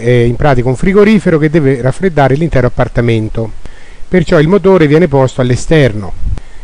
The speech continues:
e scalda l'aria della città. Non è questo lo schema del, del condizionatore, questo è lo schema della, eh, pompa di calore, lo vediamo dopo.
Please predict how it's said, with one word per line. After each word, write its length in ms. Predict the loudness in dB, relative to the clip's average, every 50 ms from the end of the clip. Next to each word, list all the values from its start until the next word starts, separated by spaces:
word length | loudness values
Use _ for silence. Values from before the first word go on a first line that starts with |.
| -14 -14 -2
e 100 | 0 0
scalda 380 | 0 2 2 2 2 2 2 2
l'aria 260 | 4 4 4 2 2
della 180 | 2 2 0 0
città. 360 | -2 -4 -2 0 0 2 2
Non 220 | 2 0 2 2
è 140 | 2 2 2 0
questo 440 | 0 2 2 2 2 0 -2 -4 -2
lo 120 | -2 -2
schema 760 | -4 -4 -2 2 2 4 2 2 2 0 0 0 -2 -4 -6 -6 -8 -4
del, 600 | 0 0 0 2 0 0 -2 0 0 0 0 -2 -2
del 140 | -2 -2 -2
condizionatore, 880 | -2 -4 -6 -6 -6 -6 -6 -4 -4 -4 -4 -4 -6 -6 -6 -10 -10 -12 -14 -16 -16 -16 -8
questo 280 | -2 -2 0 0 2 0
è 20 |
lo 60 | 0
schema 320 | 0 2 2 2 2 4 2
della, 480 | 2 2 2 2 2 2 2 2 0
eh, 60 | 0
pompa 280 | 0 -2 -4 -2 -2 -2
di 100 | -4 0
calore, 400 | 0 2 2 4 4 4 2 2
lo 120 | 2 0
vediamo 280 | 0 2 2 2 0 0
dopo. 380 | -2 -2 -4 -2 -2 -4 -6